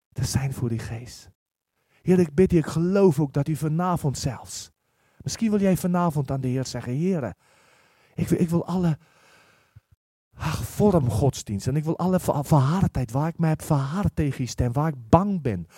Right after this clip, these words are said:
om fouten te maken, wil ik afwerpen." Misschien wil je het vanavond even aan de Heer zeggen. Zeg, "Heer, ik wil open zijn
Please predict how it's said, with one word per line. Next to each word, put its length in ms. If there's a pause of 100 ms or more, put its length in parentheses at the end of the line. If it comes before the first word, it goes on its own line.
(140)
om 120
fouten 440
te 100
maken, 300
wil 100
ik 180
afwerpen." 680 (720)
Misschien 240
wil 80
je 60
het 120
vanavond 500
even 260
aan 80
de 60
Heer 220
zeggen. 400 (2500)
Zeg, 180
"Heer, 180
ik 120
wil 200
open 380
zijn 300